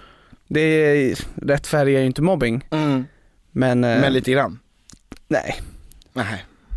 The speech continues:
Speaker 1: Men, och är man med i leken så får man ju leken tåla. Folk får kränka oss hur mycket de vill.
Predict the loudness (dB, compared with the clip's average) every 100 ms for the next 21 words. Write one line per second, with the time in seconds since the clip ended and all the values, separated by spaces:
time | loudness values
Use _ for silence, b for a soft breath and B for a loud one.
0 | b b b -20 _ _ _ _ _ -4
1 | 0 0 -2 -4 -4 -2 0 2 2 2
2 | 2 2 2 0 -2 0 0 -2 -2 0
3 | 2 2 2 0 -2 0 2 2 0 -2
4 | -2 -2 -2 -2 -2 0 0 0 -2 -2
5 | -2 -2 -4